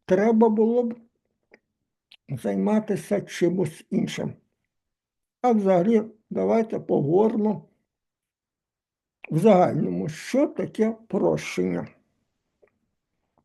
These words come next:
Для нашої свідомості прощення — це визнання своїх помилок, після які, чого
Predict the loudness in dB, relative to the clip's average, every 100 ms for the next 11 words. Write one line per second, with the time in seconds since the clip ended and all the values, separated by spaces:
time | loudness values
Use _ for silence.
0 | _ _ _ _ _ _ _ _ _ _
1 | -12 -4 -2 2 4 4 2 -2 -4 -2
2 | -4 2 2 2 -2 -2 -4 -6 -6 0
3 | 4 4 2 -6 -4 -2 -2 -4 -10 0
4 | 2 2 -2 _ _ _ _ _ _ _
5 | _ _ 0 2 2 0 0 2 2 -2
6 | -8 -20 -8 0 2 2 -2 -4 _ -6
7 | -4 -4 -2 0 0 -2 -18 _ _ _
8 | _ _ _ _ _ _ _ _ _ _
9 | _ _ _ 4 4 2 2 2 0 -6
10 | -8 -14 _ _ 2 4 2 -2 -16 -4
11 | 4 6 8 6 6